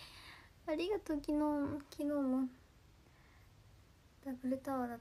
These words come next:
たのに。ありがとう。嬉しい。かぼちゃくま、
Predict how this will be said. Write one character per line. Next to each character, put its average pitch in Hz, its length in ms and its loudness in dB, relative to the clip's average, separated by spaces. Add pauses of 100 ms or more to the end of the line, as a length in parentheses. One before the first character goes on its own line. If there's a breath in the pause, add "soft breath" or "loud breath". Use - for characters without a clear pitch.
た - 80 -8
の 254 60 -6
に。 262 180 -6 (220)
あ 269 100 -2
り 285 140 -2
が 302 160 -6
と 285 200 -2
う。 294 80 -8 (440)
嬉 247 240 2
し 262 200 4 (160)
い。 - 80 -10 (1200)
か 233 100 -6
ぼ 220 240 2
ち 240 180 2
ゃ 240 60 4
く 233 120 -4
ま、 196 160 -4